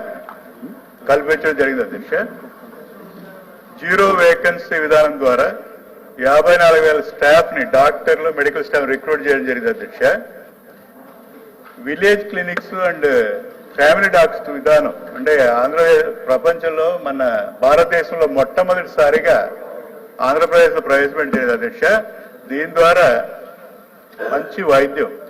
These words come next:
పేదల, ప్రజల చెంతకు తీసుకోవడం జరిగింది అధ్యక్ష. ముఖ్యంగా టెలిమెడిసిన్ ద్వారా ఎవరి ఆల్టర్నేటివ్స్ డాక్టర్ని పరీక్షించి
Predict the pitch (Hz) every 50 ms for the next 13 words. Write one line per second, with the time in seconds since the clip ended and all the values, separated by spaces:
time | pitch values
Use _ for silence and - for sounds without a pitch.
0 | - - - - - - - - - _ - - - - - - _ _ _ _
1 | - 147 147 160 160 175 175 170 - 151 143 143 160 165 - - - 143 143 -
2 | - 190 185 170 165 147 - - 160 147 139 131 131 127 120 113 113 - 120 120
3 | 127 127 - 151 151 147 151 151 139 143 156 160 160 160 156 139 - - 139 139
4 | 139 135 139 160 156 113 92 - - - - - - - - - - - - -
5 | 131 143 156 160 147 135 139 147 143 - 165 170 165 160 156 147 - - 151 139
6 | 123 131 131 135 143 139 - 165 160 156 - 139 135 139 139 - - 151 143 135
7 | - - 156 127 104 104